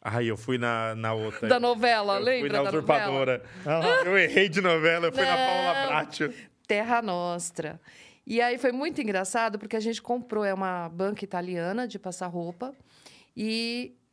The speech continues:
Speaker 2: o novo sempre assusta. Então, uma das minhas
Speaker 3: Mas é uma
Speaker 2: passadeiras
Speaker 3: máquina que passa?
Speaker 2: É,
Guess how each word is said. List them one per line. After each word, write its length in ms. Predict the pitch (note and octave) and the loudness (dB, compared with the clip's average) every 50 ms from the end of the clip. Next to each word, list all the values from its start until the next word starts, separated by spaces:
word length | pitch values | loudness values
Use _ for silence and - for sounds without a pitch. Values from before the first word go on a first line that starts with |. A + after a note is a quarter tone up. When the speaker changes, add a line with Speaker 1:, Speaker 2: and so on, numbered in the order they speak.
| _ _ _ _ _ _ _ _ | _ _ _ _ _ _ _ _
Speaker 2:
o 200 | - - B3 A#3+ | -14 -6 -4 -2
novo 480 | B3+ B3+ A#3+ A3+ A3+ A#3 B3 A#3+ B3+ C#4 | 0 0 2 2 2 2 0 0 -2 -4
sempre 300 | C4+ - A#3+ A#3 A#3+ A#3 | -2 -2 -2 -2 -2 -2
assusta. 640 | A#3+ A#3+ - - F#3 E3 - - - - E3+ E3 - _ _ - | -4 -4 -6 -6 -8 -8 -10 -10 -10 -12 -12 -14 -16 _ _ -8
Então, 500 | F#3+ G3 F#3+ - G#3+ G#3+ A3 A3+ A#3 - | -6 -6 -4 -2 -2 -2 -2 -4 -6 -6
uma 240 | - A3 A#3 C4 C#4+ | -4 -4 -2 -2 -2
das 180 | B3 B3 A3 G3+ | -2 -2 -2 -2
minhas 240 | G#3 F#3+ F3+ F3+ F#3 | -2 -4 -4 -4 -6
Speaker 3:
Mas 140 | F#3+ F#3 C#3+ | -8 -8 -6
é 60 | D3+ | -6
uma 40 | F#3 | -4
Speaker 2:
passadeiras 400 | D#3+ E3+ F#3+ G3 G3 F#3 E3+ D3+ | -2 0 0 2 2 2 0 2
Speaker 3:
máquina 420 | C#3 C3 D3 F#3 - A3+ E3 C3+ A#2 | 2 0 0 0 0 -2 -4 -4 -4
que 100 | G#2+ - | -6 -8
passa? 380 | - F#2+ A#2+ C3+ - - G#2+ - _ _ _ _ _ _ _ _ _ _ _ _ _ - | -6 -6 -6 -6 -6 -10 -14 -16 _ _ _ _ _ _ _ _ _ _ _ _ _ -6
Speaker 2:
É, 260 | C#4+ D#4+ D4+ G#3+ D#3 | -4 -4 -4 -4 -8